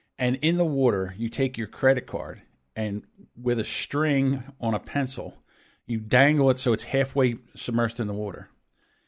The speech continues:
Then you take the credit card a-, and everything, you put it in the freezer,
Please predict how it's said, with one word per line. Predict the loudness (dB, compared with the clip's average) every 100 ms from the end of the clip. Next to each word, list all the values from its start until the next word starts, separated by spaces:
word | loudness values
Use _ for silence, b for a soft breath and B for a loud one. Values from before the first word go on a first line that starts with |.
| _ _ 0
Then | 4 6
you | 4
take | 4 2 2
the | 2 2 2
credit | -2 0 0 0
card | -6 -6 -8 -16 _ _ _ _ _ _ _
a-, | -4
and | -2 0 0
everything, | 0 0
you | -2
put | -2 -4
it |
in |
the | -4
freezer, | -4 -2 -2 -4 -14